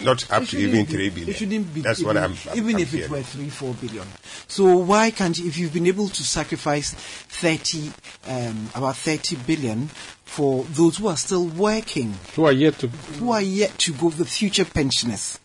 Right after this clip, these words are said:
Speaker 3: Because they have a bigger union. There's nagrad, there's nat, there's
Speaker 1: But they
Speaker 3: tew,
Speaker 1: should,
Speaker 3: all of
Speaker 1: should
Speaker 3: them.
Speaker 1: that
Speaker 3: They,
Speaker 1: be
Speaker 3: they can hold the government to ransom. You
Speaker 2: So,
Speaker 3: cannot.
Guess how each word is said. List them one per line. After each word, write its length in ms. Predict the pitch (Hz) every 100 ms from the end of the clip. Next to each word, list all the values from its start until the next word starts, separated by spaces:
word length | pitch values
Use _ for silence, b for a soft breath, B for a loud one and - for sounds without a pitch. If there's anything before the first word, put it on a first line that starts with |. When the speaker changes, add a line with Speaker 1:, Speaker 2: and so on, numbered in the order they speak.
| -
Speaker 3:
Because 340 | 156 214 247 170
they 140 | 170
have 200 | 165 156
a 60 | 156
bigger 320 | 143 185 202
union. 500 | 165 170 151 110 104
There's 260 | 113 117 113
nagrad, 580 | 117 143 139 143 139 120
there's 260 | 113 107
nat, 360 | 117 131 135 131
there's 320 | 120 107 101
Speaker 1:
But 80 | 92
they 80 | 143
Speaker 3:
tew, 80 | 143
Speaker 1:
should, 200 | 139 147
Speaker 3:
all 180 | 156 143
of 60 | 131
Speaker 1:
should 80 |
Speaker 3:
them. 100 | -
Speaker 1:
that 160 | 123 131
Speaker 3:
They, 140 | 151
Speaker 1:
be 260 | 151 165 165
Speaker 3:
they 220 | - 156
can 160 | 175 175
hold 220 | 214 220
the 80 | 147
government 360 | 147 160 175
to 80 | 151
ransom. 340 | 143 151 139 127
You 180 | 196 254
Speaker 2:
So, 100 | 196
Speaker 3:
cannot. 220 | 175